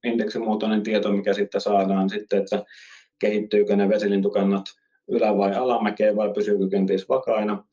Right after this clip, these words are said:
Ja sitten poikuelaskenta puolestaan niin kertoo sitten siitä poikujen tuoton kehittymisestä, että miten se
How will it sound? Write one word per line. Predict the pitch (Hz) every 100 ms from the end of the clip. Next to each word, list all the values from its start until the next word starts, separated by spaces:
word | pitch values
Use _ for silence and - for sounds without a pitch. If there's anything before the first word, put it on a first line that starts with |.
| _ - - - _ -
Ja | 104 101 101 -
sitten | 107 107 104
poikuelaskenta | - 110 104 104 101 101 - 104 98 101
puolestaan | 104 101 98 - 101 98
niin | 98
kertoo | 98 101 95 98
sitten | 101 107 113
siitä | - 117 120
poikujen | 117 113 107 107 101
tuoton | 120 110 98 95
kehittymisestä, | 95 95 95 92 92 92
että | 92 98
miten | 98 95 98
se | 95